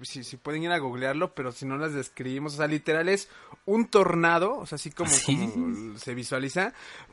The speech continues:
Speaker 1: pero adentro del tornado, güey, hay tiburones. Entonces, el pedo no es entrar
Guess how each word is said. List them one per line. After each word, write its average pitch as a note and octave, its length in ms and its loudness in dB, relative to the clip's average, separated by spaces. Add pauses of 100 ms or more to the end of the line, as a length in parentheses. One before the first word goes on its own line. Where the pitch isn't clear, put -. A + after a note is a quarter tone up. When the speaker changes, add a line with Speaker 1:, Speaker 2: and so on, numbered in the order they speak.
Speaker 1:
pero E3+ 260 8
adentro G3+ 460 6
del G#3 140 4
tornado, F3 680 4
güey, E3 120 -4 (220)
hay C3+ 260 -2 (140)
tiburones. D3 720 4
Entonces, D#3 540 0 (280)
el D3+ 140 -2
pedo G#3+ 300 6
no G#3 100 8
es G#3+ 140 4
entrar F3+ 560 6